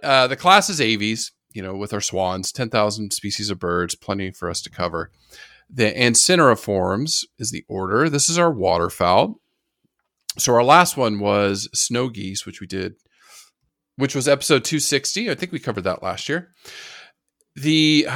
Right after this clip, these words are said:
uh, waterfowl, hundred eighty species, three families. So you have the Ancinera today, the magpie goose, and the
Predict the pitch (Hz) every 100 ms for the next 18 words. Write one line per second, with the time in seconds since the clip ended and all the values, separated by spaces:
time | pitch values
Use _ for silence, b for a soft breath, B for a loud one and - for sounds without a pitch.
0 | - 156 151 170 220 214 208 156 143 190
1 | 214 214 185 - 175 156 170 - 156 170
2 | - 160 147 151 147 143 143 135 - -
3 | - 127 123 120 120 113 113 - _ -
4 | 127 117 120 113 110 - 139 160 - -
5 | 151 139 120 - 104 101 95 92 92 95
6 | 104 110 113 - 110 107 104 87 110 -
7 | - _ _ b b b b b _ _
8 | 117 110 110 107 104 101 - 113 104